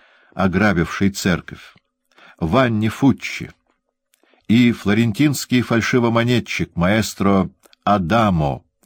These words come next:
также для него бессмертны, потому что лично единственны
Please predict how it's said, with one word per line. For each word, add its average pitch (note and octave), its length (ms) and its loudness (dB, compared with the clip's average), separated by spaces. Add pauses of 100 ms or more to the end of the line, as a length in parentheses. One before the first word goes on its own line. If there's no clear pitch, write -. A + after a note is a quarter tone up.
(720)
также C#3+ 400 -2
для A#2+ 180 -2
него F2 240 2
бессмертны, C2+ 840 -8 (640)
потому E2 320 -2
что E2 240 -2
лично D#2+ 500 0
единственны B2 1040 -2